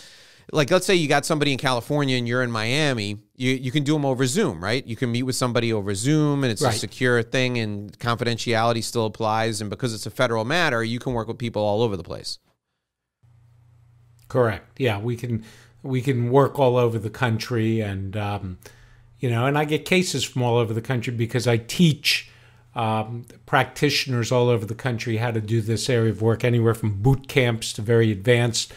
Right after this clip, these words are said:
Speaker 2: So I get a lot of phone calls and a lot of referrals from people all over the place.
Speaker 1: Who, uh, when, when you're, when somebody's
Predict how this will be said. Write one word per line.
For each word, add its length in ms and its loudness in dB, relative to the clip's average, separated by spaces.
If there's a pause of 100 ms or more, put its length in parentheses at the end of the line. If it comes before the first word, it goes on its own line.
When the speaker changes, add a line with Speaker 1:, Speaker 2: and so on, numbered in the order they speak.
(280)
Speaker 2:
So 140 -2
I 60 2
get 140 6
a 60 4
lot 220 4
of 120 2
phone 360 2
calls 480 4
and 100 0
a 60 0
lot 180 4
of 80 2
referrals 680 0
from 220 -8
people 560 -4 (140)
all 260 2
over 220 2
the 100 -4
place. 460 -12
Speaker 1:
Who, 600 4
uh, 360 2 (220)
when, 320 2
when 200 0
you're, 320 4
when 400 -4
somebody's 540 0